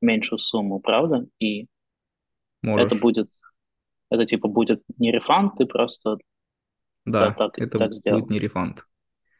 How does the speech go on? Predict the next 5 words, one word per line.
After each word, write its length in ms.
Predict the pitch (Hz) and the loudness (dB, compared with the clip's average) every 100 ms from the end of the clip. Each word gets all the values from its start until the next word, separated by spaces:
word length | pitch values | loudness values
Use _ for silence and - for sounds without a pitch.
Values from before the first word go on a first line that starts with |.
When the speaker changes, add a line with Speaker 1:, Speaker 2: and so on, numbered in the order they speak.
| _ _ _ _ _ _ _ _ _ _ _ _ - | _ _ _ _ _ _ _ _ _ _ _ _ -10
Speaker 2:
Это 200 | 117 107 | -6 -4
будет 360 | 101 110 - | -4 -6 -4
не 140 | 104 104 | -2 -2
рефанд, 440 | 113 95 87 - | -4 -6 -6 -8
да. 220 | 82 104 | -10 -12